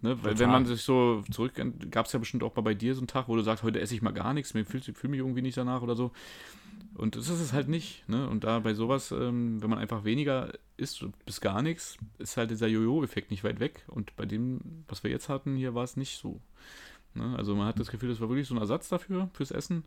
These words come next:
Speaker 1: Und man hatte sich gut aufgehoben gefühlt, dass man einem auch keine, ähm, ähm, weiß ich, Mangelerscheinungen auftreten können.
Speaker 2: Ja,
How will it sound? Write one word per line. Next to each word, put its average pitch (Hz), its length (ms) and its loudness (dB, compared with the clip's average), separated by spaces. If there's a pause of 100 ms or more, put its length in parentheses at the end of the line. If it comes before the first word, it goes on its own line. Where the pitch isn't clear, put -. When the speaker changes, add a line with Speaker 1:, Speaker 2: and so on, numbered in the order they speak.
(600)
Speaker 1:
Und 107 120 -4
man 110 100 4
hatte 113 180 0
sich 117 120 -6
gut 127 120 -2
aufgehoben 127 440 0
gefühlt, 123 380 0
dass 117 140 -4
man 113 120 2
einem 107 360 0 (160)
auch 113 140 -10
keine, 113 300 4 (100)
ähm, 101 360 0 (400)
ähm, 98 420 -8
weiß 95 180 -10
ich, 92 100 -4
Mangelerscheinungen 101 720 0
auftreten 113 440 -2
können. 135 260 -4 (100)
Speaker 2:
Ja, 117 180 2